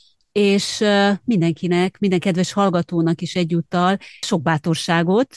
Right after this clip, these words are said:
sok szerencsét kívánok ahhoz, hogy igenis próbálják meg, vegyenek részt egy ilyen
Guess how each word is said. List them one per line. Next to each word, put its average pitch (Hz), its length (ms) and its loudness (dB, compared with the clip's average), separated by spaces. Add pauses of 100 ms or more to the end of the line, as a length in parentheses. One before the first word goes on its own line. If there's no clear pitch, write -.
(160)
sok 165 240 -4
szerencsét 170 500 0
kívánok 175 480 0
ahhoz, 180 460 0
hogy 190 240 -2
igenis 180 400 0
próbálják 160 920 2
meg, 170 480 0 (240)
vegyenek 180 560 2
részt 180 540 0
egy 175 240 -4
ilyen 165 420 2